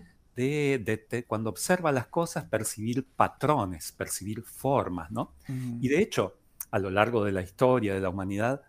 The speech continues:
Speaker 1: todos los pueblos, todas las culturas, han de alguna manera proyectado en el cielo su imaginación, sus creencias, y han unido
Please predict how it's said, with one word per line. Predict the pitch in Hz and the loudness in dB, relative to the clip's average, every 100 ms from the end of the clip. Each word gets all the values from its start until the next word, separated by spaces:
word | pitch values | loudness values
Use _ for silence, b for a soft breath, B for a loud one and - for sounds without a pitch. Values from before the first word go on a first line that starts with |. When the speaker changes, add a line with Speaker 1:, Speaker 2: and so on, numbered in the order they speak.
| b b _ | b b _
Speaker 1:
todos | 190 190 104 | 4 4 4
los | 90 | 0
pueblos, | - 123 143 107 90 | -2 4 4 4 -4
todas | - 113 110 | -2 0 0
las | 95 92 | -2 -8
culturas, | - 92 - 156 113 - - _ b b b b | -8 -8 -4 -2 -2 -4 -12 _ b b b b
han | 175 196 | -2 0
de | 160 | 0
alguna | 135 165 143 | 0 0 0
manera | 120 135 147 | 0 0 -2
proyectado | - - 101 - - - 175 135 98 92 - | 0 -2 -2 -6 -8 0 4 4 4 0 -6
en | 95 | -8
el | 90 | -4
cielo | 90 - 113 117 107 - b b | -2 0 0 0 0 -4 b b
su | - - | -10 -6
imaginación, | 104 95 90 107 90 87 - 117 120 107 101 | -4 -4 -4 -6 -6 -8 -2 0 2 0 -6
sus | - - - | -8 -10 -10
creencias, | - 87 101 120 104 - 117 117 b b b | -6 -2 0 0 0 -2 -4 -4 b b b
y | - | 2
han | 135 170 202 | 4 4 2
unido | - 131 147 233 117 95 | 0 0 4 4 2 0